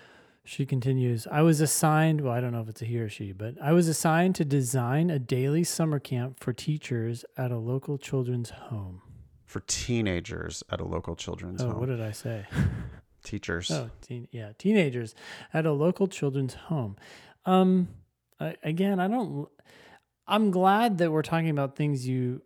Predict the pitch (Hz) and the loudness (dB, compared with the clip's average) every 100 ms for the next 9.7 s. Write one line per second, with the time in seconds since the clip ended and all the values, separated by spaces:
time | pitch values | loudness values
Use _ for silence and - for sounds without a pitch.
0 | _ 147 139 156 202 202 156 131 185 190 | _ -4 0 4 6 6 2 0 0 2
1 | 233 - - 180 - 170 - 160 139 - | 0 -2 -2 -2 0 -2 2 2 4 4
2 | 202 208 147 - 131 143 143 131 - 147 | 4 2 0 0 0 0 -2 -4 0 2
3 | 143 135 135 131 143 139 143 143 127 110 | 2 0 0 2 4 4 4 4 2 -2
4 | - - - 156 202 220 202 160 131 - | -6 -6 -4 -2 2 4 4 4 -2 -8
5 | 131 117 120 120 180 - - 180 - - | -8 -4 -2 0 -2 -2 0 0 -4 -12
6 | - - - 175 190 180 208 214 202 180 | -10 -10 -10 2 4 4 4 6 6 6
7 | 175 170 160 165 160 170 160 165 160 139 | 6 6 4 4 4 6 8 8 8 6
8 | 147 180 190 143 127 - 170 185 175 165 | 8 8 6 2 0 6 10 10 8 4
9 | 160 110 90 - 139 156 | 2 2 0 2 2 2